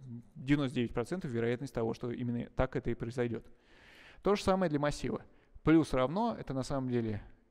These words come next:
первый массив, плюс, точнее, тот объект, на который ссылается array, плюс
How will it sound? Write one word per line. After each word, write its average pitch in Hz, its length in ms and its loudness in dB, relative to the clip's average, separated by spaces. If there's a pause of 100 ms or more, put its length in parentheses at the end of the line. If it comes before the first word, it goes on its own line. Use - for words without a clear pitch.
(180)
первый 135 440 2 (180)
массив, 196 480 -2 (640)
плюс, 180 440 4 (600)
точнее, 113 480 -2
тот 143 200 0
объект, 127 260 0
на 123 80 -6
который 123 220 -2
ссылается 117 440 -2
array, 196 280 0 (360)
плюс 190 360 4